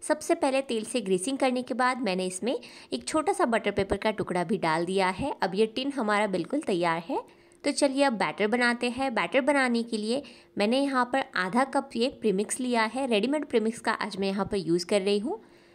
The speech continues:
इसमें मैं दो छोटी चम्मच तेल डाल देती हूँ। आज हम लोग यहाँ पर ये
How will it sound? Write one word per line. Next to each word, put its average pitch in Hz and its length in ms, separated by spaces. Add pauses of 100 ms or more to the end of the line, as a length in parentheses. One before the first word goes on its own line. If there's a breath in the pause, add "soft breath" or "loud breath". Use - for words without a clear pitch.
(320 loud breath)
इसमें 294 280
मैं 285 260
दो 226 200
छोटी 269 360
चम्मच 202 480
तेल 180 220
डाल 214 200
देती 233 240
हूँ। 262 220 (640 loud breath)
आज 285 260
हम 277 140
लोग 269 200
यहाँ 247 200
पर 226 120
ये 220 240